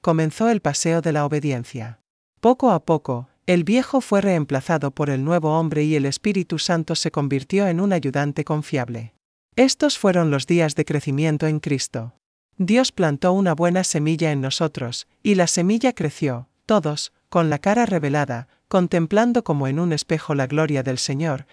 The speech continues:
nos estamos transformando en la misma imagen de la gloria a la gloria, al igual que por el Espíritu del Señor, dos Corintios tres y dieciocho. Sí, tu amor se quemó con una llama santa, pero, ¿es lo mismo ahora? ¿Podría Cristo decirte,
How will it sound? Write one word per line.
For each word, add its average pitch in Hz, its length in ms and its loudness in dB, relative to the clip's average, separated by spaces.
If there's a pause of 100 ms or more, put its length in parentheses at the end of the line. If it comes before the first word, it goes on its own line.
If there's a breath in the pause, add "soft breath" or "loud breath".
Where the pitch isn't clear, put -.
(140 soft breath)
nos 190 280 2
estamos 254 460 0
transformando 170 760 0
en 156 100 0
la 127 100 -2
misma 165 340 -2
imagen 147 420 -2
de 135 100 -2
la 123 100 -4
gloria 156 380 0
a 147 40 -2
la 143 100 -2
gloria, 127 480 -4 (180 soft breath)
al 160 200 2
igual 180 340 2
que 175 100 -2
por 143 180 -2
el 127 120 -2
Espíritu 156 540 -2
del 135 180 -2
Señor, 147 480 -4 (140)
dos 170 280 0
Corintios 147 580 -2
tres 202 300 -2
y 175 60 -2
dieciocho. 131 720 -6 (420)
Sí, 208 380 0 (240)
tu 208 120 4
amor 220 260 4
se - 180 0
quemó 156 320 -2
con 156 180 0
una 160 180 0
llama 156 280 0
santa, 135 500 -6 (220)
pero, 160 400 0 (100)
¿es 226 220 0
lo 226 100 2
mismo 165 340 0
ahora? 165 440 -2 (400)
¿Podría 220 420 4
Cristo 180 400 0
decirte, 143 680 -6